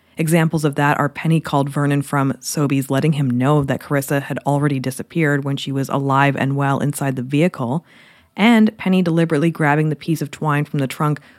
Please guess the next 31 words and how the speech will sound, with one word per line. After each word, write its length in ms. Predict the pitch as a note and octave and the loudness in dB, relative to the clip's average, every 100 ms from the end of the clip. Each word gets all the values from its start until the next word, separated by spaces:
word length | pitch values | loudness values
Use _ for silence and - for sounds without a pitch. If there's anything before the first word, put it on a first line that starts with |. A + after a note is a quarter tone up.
| _ | _
with 220 | F3 E3+ | -2 0
the 140 | - E3 | 2 2
intention 600 | D#3 - E3+ E3 D#3+ E3 | 2 0 -2 0 0 0
of 180 | C#3+ C#3+ | -2 -4
using 400 | D3 D#3+ C#3 B2+ | 0 0 2 -2
it 160 | B2 | -2
to 220 | - - C#3+ | -6 -6 -2
end 180 | C#3 | -2
her 120 | - C#3 | -2 -2
daughter's 440 | C3 C3 B2+ - | 0 -2 -4 -2
life. 480 | B2+ A#2 - - - _ _ _ _ _ _ - | -4 -4 -8 -18 -20 _ _ _ _ _ _ -4
The 80 | F#3+ | 0
defense 500 | D3+ - A3+ D4 - | 0 0 2 2 2
lawyer, 440 | F3+ C#3+ C3+ D3+ _ _ | 0 2 2 -2 _ _
Pat 300 | - D3 C3+ - | -6 -4 -4 0
Atherton's 520 | F3 A#3 G#3+ E3 C#3+ | 0 2 0 0 -2
goal 300 | - C3+ C#3+ | 0 0 2
was 160 | D#3 D#3 | 0 -2
to 100 | D#3 | -2
get 180 | F3+ A3+ | -2 0
his 140 | C4+ | -4
client 380 | - F3 E3+ - | -2 -2 0 0
the 100 | C#3+ | -2
least 360 | C#3 D#3 F#3+ | -2 -2 0
amount 200 | F#3+ D#3+ | 2 2
of 60 | D3+ | 0
time 300 | - C3+ C3+ | -2 -2 0
behind 340 | C3+ - C3+ | -2 -2 -4
bars 300 | C3+ B2+ C3 | 0 0 -2
as 200 | - C3 | -4 -10
possible. 680 | - - C#3+ - C3+ - - | -8 -6 -4 -4 -10 -10 -14